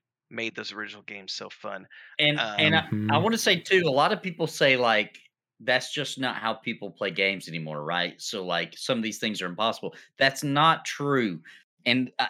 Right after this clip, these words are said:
Speaker 2: the reason why so many people logged into EverQuest or people play Elden Ring this way,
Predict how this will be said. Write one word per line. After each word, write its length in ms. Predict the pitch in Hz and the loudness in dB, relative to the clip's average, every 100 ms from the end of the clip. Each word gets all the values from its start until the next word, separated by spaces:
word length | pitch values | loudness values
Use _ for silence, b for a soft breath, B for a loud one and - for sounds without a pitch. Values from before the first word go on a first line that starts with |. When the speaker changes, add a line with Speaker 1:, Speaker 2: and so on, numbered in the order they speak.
| - | 0
Speaker 2:
the 140 | 139 | 0
reason 520 | 127 160 247 254 247 | 4 4 4 4 4
why 200 | 160 156 | 6 6
so 260 | 143 - 170 | 4 2 2
many 200 | 190 180 | 2 -4
people 400 | 165 151 151 123 | -4 -8 -4 -2
logged 360 | 110 117 127 123 | 2 2 0 -4
into 180 | 120 113 | -6 -4
EverQuest 640 | 110 104 101 101 90 - - | -4 -6 -8 -6 -6 -6 -8
or 200 | 107 101 | -8 -8
people 300 | 123 123 117 | -10 -10 -8
play 280 | 123 117 | -4 -4
Elden 360 | 117 110 107 101 | -4 -4 -6 -6
Ring 220 | 98 92 | -6 -6
this 240 | 92 87 98 | -6 -8 -6
way, 280 | 92 85 | -4 -4